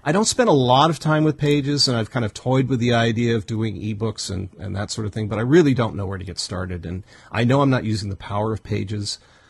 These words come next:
Uh, I tend to be a B B Edit guy, and occasionally I have to use Word, but I don't use Pages very much, so I wanna learn more about that. Um, I wanna see your creatives panel, too, because I'm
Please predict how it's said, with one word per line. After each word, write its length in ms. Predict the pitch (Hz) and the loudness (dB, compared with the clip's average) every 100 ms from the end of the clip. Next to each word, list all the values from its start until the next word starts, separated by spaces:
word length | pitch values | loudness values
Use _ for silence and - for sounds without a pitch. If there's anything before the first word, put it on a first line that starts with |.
| _ - | _ -12
Uh, 340 | 107 101 101 101 | -8 -6 -6 -6
I 100 | 101 | -6
tend 220 | - 107 | -4 -4
to 60 | 101 | -2
be 120 | 101 | -4
a 60 | |
B 180 | 95 110 | -4 -4
B 180 | 98 101 | -2 -2
Edit 300 | 101 107 - | -2 -4 -6
guy, 340 | 110 101 110 107 | -6 -4 -2 -4
and 140 | 101 | -4
occasionally 640 | 101 - 110 110 - 110 | -8 -2 0 0 -4 -4
I 40 | 98 | -2
have 160 | 101 | -4
to 80 | 107 | -6
use 220 | 101 - | -8 -6
Word, 280 | 113 113 131 | -6 -4 -2
but 120 | 139 | -2
I 60 | 170 | -2
don't 160 | 220 | -2
use 180 | 196 196 | -4 -4
Pages 360 | - 107 95 - | -2 -4 -4 -10
very 140 | 95 | -10
much, 180 | 92 - | -10 -12
so 100 | - | -8
I 20 | 107 | -6
wanna 180 | 110 | -6
learn 160 | 104 95 | -6 -6
more 160 | 98 92 | -6 -6
about 240 | 90 78 | -8 -10
that. 200 | 90 85 73 _ - - _ - _ - | -10 -10 -12 _ -20 -20 _ -20 _ -6
Um, 460 | 123 123 120 120 - _ _ _ _ - - | 0 0 2 -2 -6 _ _ _ _ -10 0
I 120 | 131 | 4
wanna 220 | 139 160 | 4 4
see 160 | - 165 | 4 4
your 160 | 151 | 2
creatives 480 | 131 123 120 123 - | 2 -4 -2 -2 -4
panel, 280 | 101 87 82 | -8 -8 -10
too, 280 | - 92 85 _ _ _ | -10 -10 -10 _ _ _
because 520 | 101 - 92 - - - | -12 -8 -8 -8 -10 -12
I'm 320 | 101 92 95 | -10 -8 -10